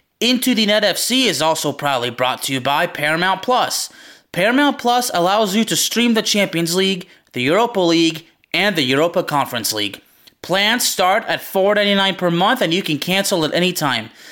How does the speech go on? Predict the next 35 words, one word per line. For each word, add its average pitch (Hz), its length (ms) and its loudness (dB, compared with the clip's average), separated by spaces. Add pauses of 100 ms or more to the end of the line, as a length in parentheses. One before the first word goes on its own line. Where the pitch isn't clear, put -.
(140)
Subscribe 147 600 -2
now, 208 480 0 (100)
and 156 140 -6
you 170 80 -2
can 160 200 -2
even 233 240 2
get 208 140 0
a 196 40 0
free 202 200 0
trial. 127 500 -2 (300)
So - 160 0
if 180 100 -4
you're 175 140 2
looking 202 280 0
to 254 100 2
sign 254 280 2
up, 220 300 0 (220)
just - 260 -2
find 196 220 0
the 240 40 2
link 247 160 2
in 247 60 2
the 254 80 2
description. 226 720 0 (160)
You 156 120 -4
can 160 120 0
set 208 220 2
up 240 120 -2
your 247 140 2
account 220 400 -2
in 170 120 0
less 180 240 0
than 165 160 -2
two 254 220 0
minutes, 254 420 0